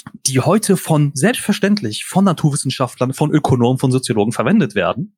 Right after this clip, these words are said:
ja, die sich aber von der Philosophie abgrenzen. Und das ist, das ist das Erste, was mich so an der ganzen Sache stört, ist,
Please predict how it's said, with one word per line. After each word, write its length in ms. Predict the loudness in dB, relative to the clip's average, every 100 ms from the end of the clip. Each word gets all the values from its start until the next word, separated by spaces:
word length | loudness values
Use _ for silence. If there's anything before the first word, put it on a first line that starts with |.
| _
ja, 220 | -6 -6 -6 -16 -14 -12
die 160 | -2 -2
sich 220 | -2 -2
aber 180 | 0 0
von 180 | 0 2
der 120 | 2
Philosophie 480 | 2 2 0 -2 -2
abgrenzen. 600 | -4 -6 -6 -6 -10 -16 -14 -10 -2
Und 160 | -2
das 200 | 0 -2
ist, 220 | -6 -8 -14 -18 _ _ _ -12
das 300 | -4 -4 -2
ist 160 | -8 _ _ _ _ _ _ -4
das 160 | -4 0
Erste, 460 | 0 0 -2 -4 _ _ -4
was 160 | 0
mich 100 | 0
so 80 | 0
an 60 | 0
der 60 |
ganzen 240 | 0 -2 -2
Sache 200 | 0 -2
stört, 320 | 2 0 0
ist, 240 | -4 -6